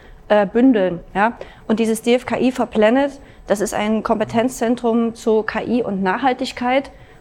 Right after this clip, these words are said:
Ähm, und dort tauschen sich Wissenschaftler aus, die zu diesen Themen forschen,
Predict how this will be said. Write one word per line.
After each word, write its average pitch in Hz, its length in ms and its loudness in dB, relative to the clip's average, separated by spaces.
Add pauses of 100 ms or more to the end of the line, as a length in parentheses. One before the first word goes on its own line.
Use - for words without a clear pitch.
(120)
Ähm, 214 400 4
und 220 320 -4
dort 240 420 0
tauschen 214 400 -4
sich 226 200 -2
Wissenschaftler 226 600 -2
aus, 262 200 0
die 233 140 -2
zu 226 140 -2
diesen 220 260 -2
Themen 208 440 0
forschen, 254 500 0